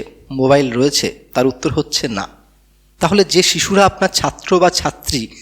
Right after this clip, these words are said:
তাদের বয়সটা কি এমন যে তারা একটা মোবাইল বা ল্যাপটপ ব্যবহার করে খুব সহজেই আপনার ক্লাসটিকে গ্রহণ করতে পারবে? তার উত্তর হচ্ছে না। তাহলে প্রথমে যে ইন্টারনেটের মাধ্যমে অনলাইন ক্লাস করিয়ে তাদের এই অভাবটিকে পূরণ করব, সে কথা কিন্তু হতে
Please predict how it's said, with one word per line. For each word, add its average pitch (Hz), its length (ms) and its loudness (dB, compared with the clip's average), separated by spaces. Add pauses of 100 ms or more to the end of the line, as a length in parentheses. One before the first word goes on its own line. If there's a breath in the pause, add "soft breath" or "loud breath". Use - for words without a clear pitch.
(120 loud breath)
তাদের 147 240 2
বয়সটা 139 440 2
কি 160 180 -6
এমন 127 260 0 (440 loud breath)
যে 131 160 -2
তারা 131 320 2 (300 loud breath)
একটা - 220 -4
মোবাইল 131 460 2
বা 143 100 -2
ল্যাপটপ 127 480 -2
ব্যবহার 127 400 0
করে 143 220 0
খুব 143 200 -8
সহজেই 131 460 -2
আপনার 131 280 -4
ক্লাসটিকে 123 460 -6
গ্রহণ 120 300 -4
করতে 131 280 -6
পারবে? 131 280 -4 (420 loud breath)
তার 131 160 0
উত্তর 131 260 -4
হচ্ছে - 360 -6
না। 95 160 -8 (500 soft breath)
তাহলে 185 220 4
প্রথমে 185 440 2 (360 loud breath)
যে 151 140 -2
ইন্টারনেটের 180 580 -2
মাধ্যমে 180 380 0
অনলাইন 151 460 2
ক্লাস 131 300 -2
করিয়ে 165 280 -4
তাদের 147 280 2 (160)
এই 151 160 0
অভাবটিকে 151 520 0
পূরণ 139 320 -2
করব, 139 260 0 (540 loud breath)
সে - 160 -4
কথা 147 260 -4
কিন্তু 147 300 -6
হতে 127 280 -2